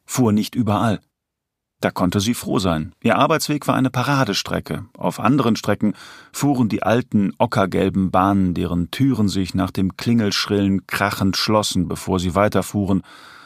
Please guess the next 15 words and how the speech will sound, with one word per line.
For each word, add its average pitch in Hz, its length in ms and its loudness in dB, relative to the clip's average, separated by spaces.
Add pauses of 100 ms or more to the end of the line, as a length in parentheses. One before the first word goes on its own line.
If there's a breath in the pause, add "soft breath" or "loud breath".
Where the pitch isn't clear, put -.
so 139 200 2
laut, 120 640 0
dass - 240 -2
man 104 180 2
nach 95 160 -2
ein 98 160 -2
paar 98 300 0
Haltestellen 98 680 0
ganz 90 300 0
gestresst - 480 -2
war. 78 240 -2 (1700)
Sie 101 120 -2
sprang 107 280 0
auf. 90 280 -4 (880)
„Michael?“ 127 880 -2